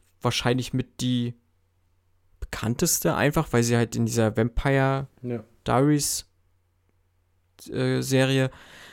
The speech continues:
Speaker 1: die, die Hauptrolle hatte und sozusagen das, äh, sch-, die schlechtere Kristen Stewart war, einfach. Ja, aber sie kommt jetzt hier auch nicht gut weg, aber ich, ja, die, äh, Farmiga, die macht das gut, die hat ein,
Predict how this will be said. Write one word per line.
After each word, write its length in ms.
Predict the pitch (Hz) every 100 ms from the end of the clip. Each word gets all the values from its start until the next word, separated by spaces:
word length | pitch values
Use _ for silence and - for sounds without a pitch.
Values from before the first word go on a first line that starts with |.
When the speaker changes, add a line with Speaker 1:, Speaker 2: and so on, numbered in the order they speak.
| - _ -
Speaker 1:
die, 300 | 127 123 -
die 340 | 127 120 120
Hauptrolle 520 | 113 143 - 143 127
hatte 240 | 123 - 127
und 220 | - 110
sozusagen 500 | 117 - 120 120 117
das, 320 | 113 - - -
äh, 280 | 123 113 113
sch-, 320 | - - - - -
die 40 |
schlechtere 680 | - - 139 - 123 123 120 - - - - _ _ -
Kristen 320 | 135 - 127
Stewart 500 | - 127 147 139 -
war, 240 | 117 156 -
einfach. 440 | - 120 127 151 - - - _ _ _ _
Ja, 140 | - 117
aber 100 | 120
sie 80 |
kommt 200 | 123 131
jetzt 160 | 135 -
hier 160 | 123 -
auch 80 |
nicht 180 | 117 -
gut 160 | 113 -
weg, 240 | 120 -
aber 180 | - 110
ich, 160 | 113 - -
ja, 320 | 113 120 135
die, 440 | 113 - 117 117
äh, 420 | - - 113 120 151 156 - _
Farmiga, 600 | - 123 120 131 143 135
die 80 | 127
macht 260 | 123 -
das 140 | 131 -
gut, 360 | - 147 139
die 60 | 127
hat 80 | 123 -
ein, 320 | 123 117 117